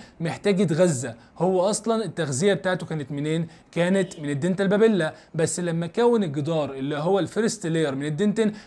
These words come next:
ما عادش عارف يوصل له تغذيه، فهنا هنلاقي الدور بتاع الاوتر انامل ابيثيليوم ان هي هتجيب له التغذيه من الدنتال ساك،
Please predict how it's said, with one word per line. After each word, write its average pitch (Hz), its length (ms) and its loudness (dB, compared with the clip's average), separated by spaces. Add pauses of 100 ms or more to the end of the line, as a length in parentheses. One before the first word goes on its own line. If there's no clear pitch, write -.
ما 151 100 -6
عادش 202 280 -2
عارف 175 280 -4
يوصل 156 240 -6
له 160 60 -2
تغذيه، 127 500 -4 (180)
فهنا 185 540 0 (180)
هنلاقي 156 400 -4
الدور 165 320 -2
بتاع 156 280 -2
الاوتر 180 540 0
انامل 156 280 -2
ابيثيليوم 196 540 2 (240)
ان 143 160 -4
هي 190 240 2
هتجيب 156 340 0
له 170 80 2
التغذيه 160 560 2
من 151 160 -2
الدنتال 165 600 0
ساك، 127 440 -4